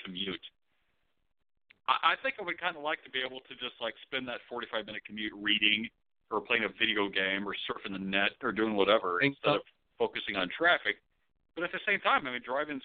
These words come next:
Speaker 1: kinda cool and fun sometimes. I like being in,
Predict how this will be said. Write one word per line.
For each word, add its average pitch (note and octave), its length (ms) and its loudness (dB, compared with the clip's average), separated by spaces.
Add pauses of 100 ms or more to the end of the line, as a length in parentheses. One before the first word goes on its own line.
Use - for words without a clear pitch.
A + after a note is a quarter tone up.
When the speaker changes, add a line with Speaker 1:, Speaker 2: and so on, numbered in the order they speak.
Speaker 1:
kinda C#3 160 -6 (540)
cool A#2 380 -4
and F#2+ 80 -10 (120)
fun B2+ 420 0
sometimes. F2+ 580 -4 (1160)
I G#2+ 40 2
like B2 220 4
being A#2+ 200 0
in, G2 160 -2